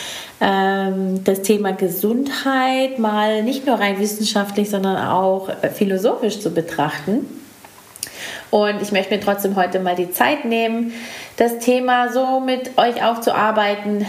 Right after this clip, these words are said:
dass man eben diesem Zauber dieser Ganzheitlichkeit gerecht werden kann. Deswegen wird es nicht reichen, nur heute darüber zu sprechen, sondern wir werden uns einfach die nächsten Medical Mondays immer mal wieder mit verschiedenen Aspekten beschäftigen. Und ich wünsche mir von Herzen,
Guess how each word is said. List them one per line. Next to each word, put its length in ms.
dass 220
man 160
eben 300
diesem 360
Zauber 440
dieser 240
Ganzheitlichkeit 840
gerecht 400
werden 300
kann. 360
Deswegen 440
wird 160
es 260
nicht 380
reichen, 400
nur 100
heute 300
darüber 400
zu 120
sprechen, 480
sondern 320
wir 140
werden 300
uns 180
einfach 360
die 140
nächsten 600
Medical 400
Mondays 560
immer 240
mal 240
wieder 220
mit 180
verschiedenen 600
Aspekten 640
beschäftigen. 760
Und 160
ich 140
wünsche 240
mir 60
von 180
Herzen, 600